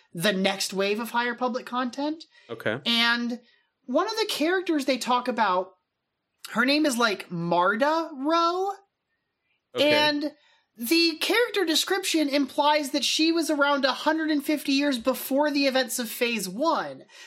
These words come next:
Speaker 1: So I don't know if we're going further back in time or what's happening here.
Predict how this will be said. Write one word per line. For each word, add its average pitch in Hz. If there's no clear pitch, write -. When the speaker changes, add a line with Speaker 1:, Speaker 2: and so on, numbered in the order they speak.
Speaker 1:
So 269
I -
don't 403
know 392
if -
we're 330
going 285
further 294
back 370
in 415
time 415
or 254
what's 202
happening 143
here. -